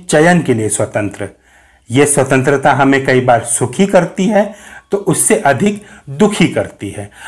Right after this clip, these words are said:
अगर हमें चुनने की स्वतंत्रता भरपूर मिल जाए,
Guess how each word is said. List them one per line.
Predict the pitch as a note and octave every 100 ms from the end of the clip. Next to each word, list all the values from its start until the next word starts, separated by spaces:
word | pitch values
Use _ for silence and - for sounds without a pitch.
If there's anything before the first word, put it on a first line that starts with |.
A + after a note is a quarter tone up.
| -
अगर | F3 A#3 A#3+
हमें | A#3 A#3 A#3+
चुनने | F#3+ F3 A3 A#3
की | A3+
स्वतंत्रता | E3+ - D3 C#3 D3 F#3 C#3 A2+ - - _ A2+
भरपूर | G#2 - G3 G3+ G3+ D4+ C#4
मिल | E3+ B2+ A2+
जाए, | B2 A2 G#2+